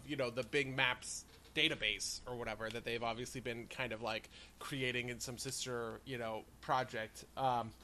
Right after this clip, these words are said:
but that's really honestly very stunning, um, to, to sort of see for the first time. 'Cause the thing is, it's like, I think people would, to, to, to answer your question, right? I think in most instances,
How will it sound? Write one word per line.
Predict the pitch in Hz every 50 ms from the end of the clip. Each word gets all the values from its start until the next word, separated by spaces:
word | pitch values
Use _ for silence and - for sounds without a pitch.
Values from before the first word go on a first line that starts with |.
| - - - - - - -
but | - 156 208
that's | 202 233 - -
really | 165 175 190 185 180 165 165
honestly | 160 156 160 - - 147 135
very | 123 131 120 120
stunning, | - - - - 127 117 110 67 69 78 - 131 - -
um, | - - 117 113 113 110 110 110 110 - - - - -
to, | - - 135 117
to | 92 - - 123
sort | - - 127 117
of | 110 -
see | - 131
for | 123 -
the | 127 110
first | 131 127 117 -
time. | 143 127
'Cause | 131 196 202
the | 202 254
thing | 233 359 381 381
is, | 349 277
it's | 294 240 -
like, | 240 196 - - - - - - - - -
I | -
think | 220 - - 359 381 359 - -
people | - 240 247 - 247 233 214 196 185 175
would, | 165 143 180 202 196 190 170 147 139 - - - - - - - - - - - - - - - -
to, | - 277 269
to, | 202 175 - 254 - -
to | - 262 285
answer | 370 370 262 -
your | 254 196
question, | - - 151 131 - - 127 117 - - -
right? | - 127 127 135 - - - - - -
I | 214
think | 233 302 320 320 269
in | 226 180
most | 170 170 170 175 185 208 247 269 262 - - - -
instances, | 185 185 170 - - - 170 160 - - 165 151 147 135 -